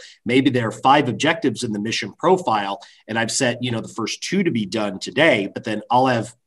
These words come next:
kids saying, "Hey, I'm done. Can I have objective number three?" "Sure, absolutely." And you let them kind of march on the path on their own.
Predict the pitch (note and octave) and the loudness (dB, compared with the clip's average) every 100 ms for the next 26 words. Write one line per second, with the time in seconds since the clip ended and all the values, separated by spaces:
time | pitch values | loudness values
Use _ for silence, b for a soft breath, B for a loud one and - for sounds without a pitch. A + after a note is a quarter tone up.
0 | _ - A#2+ A2 A#2+ G#2+ G2+ D#3 D#3 D3 | _ -6 -6 -4 -4 -4 -2 2 4 4
1 | D3 D3+ A#2+ A#2+ A#2+ A#2+ A2 B2 A#2+ A#2+ | 4 4 0 -2 -2 -4 -4 -4 -4 -4
2 | G#2+ A#2 G#2 - F#3+ - - - C#4 - | -4 -4 -6 -4 -4 -4 -8 -4 -4 -2
3 | B2+ C3+ C3+ C3+ D#3+ A2+ - B B - | -2 -2 0 2 2 0 -6 B B -4
4 | C3+ C3 C3 D#3+ D#3+ D3+ C#3 D3+ C#3 A#2+ | 2 6 6 6 4 2 2 2 2 0
5 | A#2 A#2+ D3+ D3+ B2+ A#2 G#2 - A#2 A#2 | 0 2 2 2 0 0 -4 -2 2 2
6 | A#2+ - A2+ G2+ G2+ D#3 F#3 F2+ | 0 -6 -6 -6 -4 2 2 0